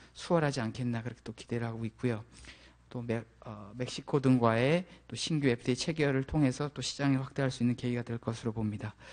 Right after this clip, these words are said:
또 미국, 미국을 통한 높은 수준의 티피피 협정 체결 유도인데요. 사실 저희 다른 품목도 그럽니다. 저희 전자 아이티 쪽은 공산품입니다마는 지난해 맺은 에-, 베트남이라든가,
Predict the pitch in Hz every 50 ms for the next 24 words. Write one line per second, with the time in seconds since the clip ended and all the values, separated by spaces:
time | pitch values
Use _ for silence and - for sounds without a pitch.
0 | - - - - - - - - - - - 113 110 120 143 160 170 190 185 -
1 | - - - 143 156 175 180 202 190 190 180 - - 185 170 151 135 139 - 185
2 | 175 160 - 151 160 165 147 143 - - - 180 170 - 165 156 151 - - 151
3 | 143 - - 143 135 131 123 110 110 113 113 110 107 101 113 127 127 117 107 -
4 | - - - - _ - - - - - - - - _ _ - - - - 175
5 | 160 170 143 - 156 143 139 135 127 120 - - - - - - - - 135 135
6 | 147 147 151 156 - - 180 170 165 160 160 147 - 147 135 135 131 135 131 127
7 | - 139 135 131 127 127 120 - - - - - - 131 127 139 123 127 127 -
8 | - - 135 131 127 - - 131 123 127 127 120 - 135 135 - 151 143 135 -
9 | 143 135 127 123 123 120 120 117 123 123 123 120 120 120 120 120 - - - -
10 | - - - - - - - 135 135 135 131 131 127 123 120 123 127 113 117 -
11 | - - 123 - - 143 143 135 127 127 120 120 117 110 113 113 107 110 113 156
12 | 208 254